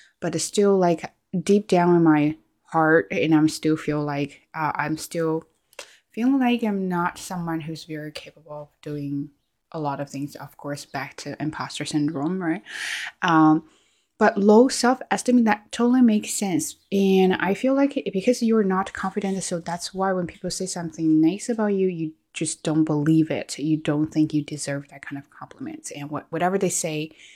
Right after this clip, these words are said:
is not you is maybe someone else, but, or it's something like they're trying to be nice to you,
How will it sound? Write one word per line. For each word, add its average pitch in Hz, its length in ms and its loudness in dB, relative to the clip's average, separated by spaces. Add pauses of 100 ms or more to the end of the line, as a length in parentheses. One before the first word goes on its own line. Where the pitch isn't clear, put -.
(220)
is 156 160 -2
not 156 500 6 (600)
you 156 680 6
is 143 260 -2
maybe 143 240 2
someone 139 340 -4
else, 170 280 2
but, - 180 -6
or 160 240 4
it's 147 180 -4
something 151 280 -6
like 139 240 -8
they're 135 120 -12
trying 135 220 -12
to - 100 -12
be 139 80 -10
nice 143 260 -8
to - 120 -14
you, - 120 -10